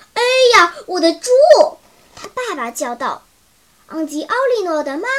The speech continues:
妈抱住挂在树上的比埃特利诺，放声哭了起来。“哦，我可怜的孩子呀！”哈哈！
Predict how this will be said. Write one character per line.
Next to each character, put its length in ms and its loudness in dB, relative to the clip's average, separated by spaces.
妈 260 -6
抱 180 -4
住 200 -10
挂 180 -8
在 160 -10
树 240 -12
上 220 -12
的 200 -10
比 160 -6
埃 140 -6
特 140 -20
利 60 -6
诺， 320 -8
放 180 -8
声 220 -10
哭 60 -20
了 80 -2
起 200 -12
来。 320 -12
“哦， 60 -2
我 140 -8
可 100 -6
怜 180 -4
的 80 -6
孩 260 -4
子 180 -10
呀！” 200 -6
哈 340 -4
哈！ 1080 -6